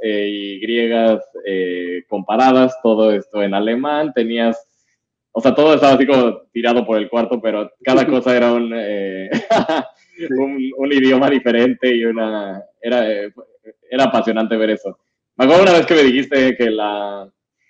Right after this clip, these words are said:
Speaker 1: no se podía equiparar a alguien que le interesaba la cultura como por la escuela, que le decían que estudia esto, a alguien que tenía una pasión innata, ¿no? Este, que de repente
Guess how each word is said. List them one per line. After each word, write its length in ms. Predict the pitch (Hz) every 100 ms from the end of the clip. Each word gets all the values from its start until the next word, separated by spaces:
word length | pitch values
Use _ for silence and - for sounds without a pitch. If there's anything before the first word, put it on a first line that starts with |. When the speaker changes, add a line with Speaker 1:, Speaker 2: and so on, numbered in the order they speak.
| _ -
Speaker 1:
no 140 | 131
se 100 | 135
podía 200 | 131 131
equiparar 440 | 120 127 117 120
a 40 | 123
alguien 200 | 123 117
que 80 | 113
le 80 |
interesaba 460 | 107 101 101 117 120
la 140 | 113
cultura 420 | - 98 90 113 110
como 320 | 101 95 92
por 180 | 98 92
la 140 | 90
escuela, 400 | - 113 113 107
que 100 | -
le 100 | 92
decían 200 | 87 101
que 80 | 101
estudia 280 | 110 107 104
esto, 300 | 98 117 117
a 60 |
alguien 200 | 101 107 101
que 200 | 98 90
tenía 200 | 98 101
una 140 | 104 98
pasión 340 | 92 104 104 104 107
innata, 540 | 123 110 98 104 - 92
¿no? 200 | 101 123
Este, 320 | 95 - 92
que 80 | 92
de 160 | 90 90
repente 800 | 92 - 104 107 104 101 95